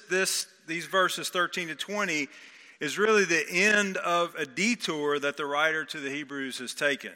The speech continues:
So, uh, look, look, I'll tell you what, do this. Look back at Hebrews,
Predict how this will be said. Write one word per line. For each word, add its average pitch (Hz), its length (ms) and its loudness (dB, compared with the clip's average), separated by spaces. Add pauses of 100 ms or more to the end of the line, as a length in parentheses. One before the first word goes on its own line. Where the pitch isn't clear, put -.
(120)
So, 120 360 -8 (460)
uh, 151 140 0 (280)
look, 190 300 -4
look, 254 200 -6 (120)
I'll 170 80 -2
tell 196 120 0
you 175 80 -2
what, 170 140 -4
do 196 100 -2
this. 147 220 -4
Look 220 240 -4
back 175 300 4
at 156 160 -4
Hebrews, 160 640 -6